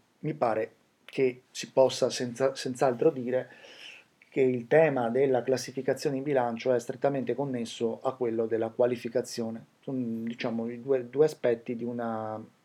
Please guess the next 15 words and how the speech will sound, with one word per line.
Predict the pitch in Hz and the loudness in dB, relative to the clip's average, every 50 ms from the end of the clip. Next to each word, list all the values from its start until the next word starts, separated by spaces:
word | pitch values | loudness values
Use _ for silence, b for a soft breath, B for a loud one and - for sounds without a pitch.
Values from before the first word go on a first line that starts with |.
| _ _ | _ _
di | - 113 - - - - 120 | -20 -18 -18 -16 -16 -10 -6
una | 127 127 127 | -4 -2 -2
medesima | 131 139 127 117 110 110 110 120 117 113 110 110 107 107 110 - _ _ _ _ | -2 0 0 0 -2 -2 -4 -6 -4 -4 -4 -4 -4 -6 -8 -12 _ _ _ _
vicenda, | 117 120 120 117 - 151 135 110 104 101 104 98 - B B B B B B B - - | -10 -10 -6 -2 0 0 0 -2 -4 -8 -10 -10 -10 B B B B B B B -20 -10
cioè | - - 135 | -2 0 2
la | 117 113 | 2 2
classificazione | 113 - 127 123 - 135 139 135 175 - - 143 143 139 | 0 0 -2 -2 -2 -4 0 2 2 4 4 2 2 2
è, | 123 117 120 120 - | 2 2 2 0 -2
è, | - 127 120 | -4 -4 -2
è | - 123 | 0 0
il | 131 | -2
riflesso | 139 131 - 156 131 - - - | -2 2 4 4 4 4 0 -2
contabile | - 160 165 160 - 113 104 113 117 117 117 113 | -2 -2 -2 0 0 -2 -2 -2 -2 -2 -2 -2
della | 107 110 107 104 | -2 -4 -6 -6
qualificazione. | 101 - 107 101 104 - 104 - 127 - - - - _ | -6 -8 -10 -10 -10 -16 -14 -14 -14 -14 -14 -18 -20 _